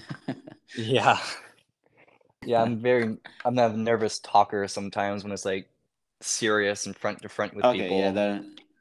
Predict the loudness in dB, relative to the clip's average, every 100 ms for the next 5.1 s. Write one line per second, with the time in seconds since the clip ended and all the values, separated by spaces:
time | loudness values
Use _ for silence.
0 | -6 -4 -4 -6 -8 -8 -8 -10 -8 -8
1 | -8 -10 -10 -10 -12 -14 0 2 2 -2
2 | -4 -8 -10 -10 -8 -10 -12 -14 -18 _
3 | -6 -6 -6 _ -10 -4 -2 0 -2 -6
4 | -16 _ _ _ -12 -8 -6 -6 -4 -4
5 | -4